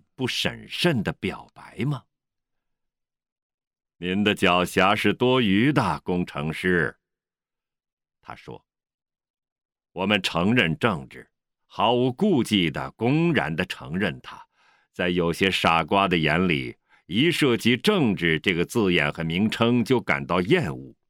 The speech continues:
我们对此毫不介意，这是贵国的特产，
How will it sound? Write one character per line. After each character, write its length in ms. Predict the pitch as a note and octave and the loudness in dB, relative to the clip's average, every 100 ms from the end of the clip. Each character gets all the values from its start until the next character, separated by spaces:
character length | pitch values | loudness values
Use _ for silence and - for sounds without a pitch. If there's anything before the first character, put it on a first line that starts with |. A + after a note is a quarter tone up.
| _ _ _ _ _ - | _ _ _ _ _ -12
我 120 | E2+ | -4
们 160 | F#2+ F#2+ | -2 2
对 180 | G#2 | 2
此 240 | F#2 - E2+ | 0 0 -2
毫 320 | E2+ E2 G#2 | -2 0 0
不 200 | - E2+ | 0 -4
介 260 | - E2 C2+ | -2 -2 -2
意， 220 | D2+ - _ _ _ _ _ - | -8 -12 _ _ _ _ _ -2
这 100 | A#2 | 0
是 140 | B2 | 0
贵 380 | - G3 E3 G2+ | 0 2 2 2
国 200 | - F2+ | 0 0
的 80 | F2+ | 0
特 300 | - G#2+ E2 | 0 0 0
产， 340 | - - | -6 -12